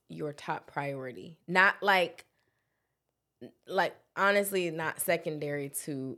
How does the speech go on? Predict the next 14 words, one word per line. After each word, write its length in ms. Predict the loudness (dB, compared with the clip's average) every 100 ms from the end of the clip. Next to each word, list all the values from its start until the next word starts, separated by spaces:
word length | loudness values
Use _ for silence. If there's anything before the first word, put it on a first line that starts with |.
| -4
anyone. 760 | -2 -2 -4 -6 -8 -8 -14 -18 _ _ _ _ _
I 140 | 2 4
was 320 | 4 2 0
obviously, 560 | 2 2 2 0 -2 -4
like, 320 | -4 -4 -8 _ _ _
your 540 | 2 4 4 2 0 -2
relationship 640 | -2 -2 -4 -6 -8 -8
with 200 | -8 -14
Christ 360 | -2 -2 -2 -4
and 120 | -6 -4
our, 200 | -6 -6 -10
each 200 | -8 -4
of 120 | -2
our, 220 | -2 -4